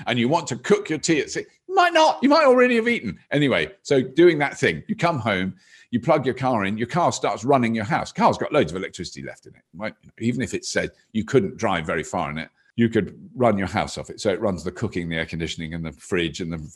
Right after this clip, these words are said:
everything. And then at night, when electricity is cheap and clean, 'cause that's what tends to happen, wind in particular, it charges the car at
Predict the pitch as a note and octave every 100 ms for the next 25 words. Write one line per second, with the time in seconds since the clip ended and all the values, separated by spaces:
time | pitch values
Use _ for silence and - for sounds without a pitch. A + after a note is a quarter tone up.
0 | E2+ F#2 D2 A#1+ - _ _ _ _ _
1 | - G2 B2+ B2+ A2 C3 B2+ E2+ C#3 B2+
2 | B2 G#2 G2 F#2+ A2 A2 G#2 - - E2+
3 | - B2 B2+ - E2+ D#2 - A2+ D#2+ G#2+
4 | F#3+ _ - E2 - F2+ - - G2 -
5 | - F2+ E2+ - - F#2+ C#2+ - - _
6 | - F2 E2+ F2 F2 - D#2+ - D2+ -
7 | C#2+ G#2+ _ _ - _ _ G#2 - G2+
8 | E2 F2 D#2 D2+ F2+ D2+ G2+ F2+ E2+